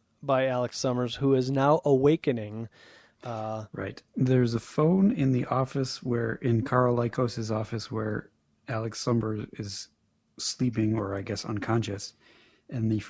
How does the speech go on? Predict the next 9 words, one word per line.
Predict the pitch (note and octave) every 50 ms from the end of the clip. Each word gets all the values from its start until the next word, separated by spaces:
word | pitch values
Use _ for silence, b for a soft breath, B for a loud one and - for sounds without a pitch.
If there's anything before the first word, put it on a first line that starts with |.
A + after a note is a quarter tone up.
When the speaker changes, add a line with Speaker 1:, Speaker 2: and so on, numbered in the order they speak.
| - -
Speaker 2:
the | B2 G#2 A2 G#2
phone | G2 - - - B2 B2 B2 B2 B2
is | - A2+ G#2 -
starting | - - B2 A#2 A#2 A2+ A2 A2 G#2+
to | - - A2+
wake, | G#2 G2+ G#2+ G#2+ G#2+ G2+ - - - - _ _ _ _ _ _ _ _ _ _ _ _ _ _ _ _ _ _ _ _ _ _ _ _ _ _ _ -
uh, | - G#2+ G2 G2 - -
Alex | - G#2+ G2+ G2 G2+ - -
up. | - - - - -